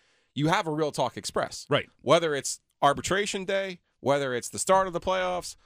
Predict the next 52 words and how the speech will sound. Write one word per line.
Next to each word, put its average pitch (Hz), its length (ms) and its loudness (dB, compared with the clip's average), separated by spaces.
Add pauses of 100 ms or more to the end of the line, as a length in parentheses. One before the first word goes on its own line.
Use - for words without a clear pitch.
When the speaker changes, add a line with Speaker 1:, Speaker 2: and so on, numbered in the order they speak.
(120)
Speaker 1:
whether 139 320 2
it's 127 420 -4
after 143 340 0
a 139 80 -2
lo-, 135 200 -6
uh, 151 180 0
in, 147 220 -2
in 143 120 0
a 123 60 0
rare 151 280 0
losing 135 280 -6
streak 131 240 -8
during 127 180 -4
the 117 60 -6
regular 117 240 -2
season, 135 440 -6 (500)
when 151 160 2
the 147 80 2
money's 254 320 0
on 226 140 -2
the 151 60 -6
table, 175 320 0
they've 214 240 2
been 180 160 4
consistent, - 640 -8
that 160 120 0
Speaker 2:
Yeah. 214 60 2
Speaker 1:
they're 190 160 6
always 151 440 2
honest 123 320 -4
with 101 120 -8
that 90 180 -2
guy. - 260 -8 (440)
And, 113 260 -2
and 110 280 -4 (1160)
I 147 100 6
don't 214 160 4
know 190 180 4
Freddie. 101 400 -2 (600)
I, 95 340 -2
maybe 110 240 -2
I 131 80 4
shouldn't 170 200 0
even 180 140 -2
call 277 200 4
him - 80 -8
Freddie. 160 220 -6
You're 151 180 -2
calling 160 240 0
him 170 60 -6
Frederick. 277 340 2 (500)
But 185 180 6